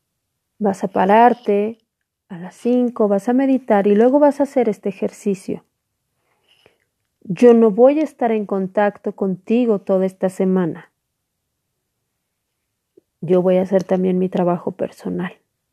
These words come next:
¿Ok? Así que si tienes un objetivo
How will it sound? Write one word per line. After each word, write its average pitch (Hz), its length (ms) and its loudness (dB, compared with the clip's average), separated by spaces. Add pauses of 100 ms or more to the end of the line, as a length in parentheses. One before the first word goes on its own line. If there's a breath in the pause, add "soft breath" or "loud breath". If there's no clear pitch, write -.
(600)
¿Ok? 170 220 -12 (1080)
Así 196 280 -4
que 208 140 2
si 202 140 -2
tienes 262 400 0
un 285 120 2
objetivo 220 800 -2